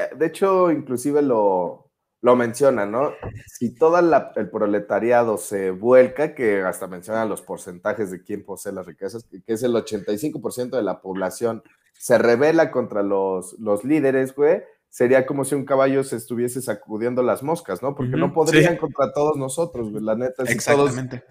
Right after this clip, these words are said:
Speaker 1: les decimos, "No te voy a comprar", y a ver tú con tus diez guardias, a ver si paras estos cinco mil cabrones que te están bajando del trono, la verdad no tenían,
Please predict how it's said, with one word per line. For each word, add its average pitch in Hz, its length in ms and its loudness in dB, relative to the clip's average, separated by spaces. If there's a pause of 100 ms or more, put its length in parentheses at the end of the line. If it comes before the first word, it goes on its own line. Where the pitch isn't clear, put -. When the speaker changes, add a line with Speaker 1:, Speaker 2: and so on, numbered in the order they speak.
(140)
Speaker 1:
les 113 160 2
decimos, 127 320 0
"No 143 140 0
te 160 60 2
voy 151 120 4
a 143 120 6
comprar", 135 360 -2
y 139 40 0
a 131 60 2
ver 135 240 -2
tú 143 220 -4
con 147 240 -4
tus 110 320 -8
diez 131 340 2
guardias, 139 600 2
a 123 40 -4
ver 117 140 -4
si 123 100 -16
paras 123 380 2
estos 120 320 -6
cinco 101 300 -8
mil 113 180 -10
cabrones 113 340 -6
que - 120 -20
te - 40 -20
están 110 240 -4
bajando 113 340 -4
del 113 120 -4
trono, 135 400 -6
la 117 100 2
verdad 127 220 4
no 156 300 -2
tenían, 143 520 -2